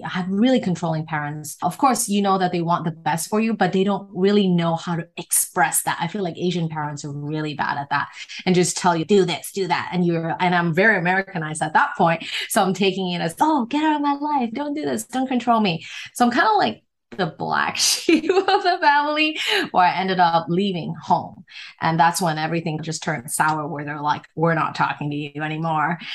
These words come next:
And you're on your own, blah, blah, blah." And then, yeah, and then I,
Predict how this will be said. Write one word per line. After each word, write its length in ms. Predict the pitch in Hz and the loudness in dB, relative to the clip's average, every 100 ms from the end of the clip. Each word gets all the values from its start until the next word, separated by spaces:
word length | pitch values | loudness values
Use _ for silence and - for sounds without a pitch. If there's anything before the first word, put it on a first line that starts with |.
| 240 190 - | -10 -10 -2
And 340 | 170 165 160 | 0 2 2
you're 200 | 180 185 | 4 6
on 120 | 175 165 | 4 2
your 160 | 160 175 | 2 2
own, 460 | 175 170 165 165 | 2 2 0 -2
blah, 260 | 175 165 165 | 0 0 0
blah, 180 | 165 160 | -4 -2
blah." 260 | 160 156 170 | 0 0 -2
And 100 | 180 | -2
then, 340 | 190 190 202 _ - | -2 -4 -8 _ -4
yeah, 260 | 320 349 247 | 0 2 2
and 100 | 214 | 2
then 80 | 214 | 0
I, 260 | 208 208 | 0 -4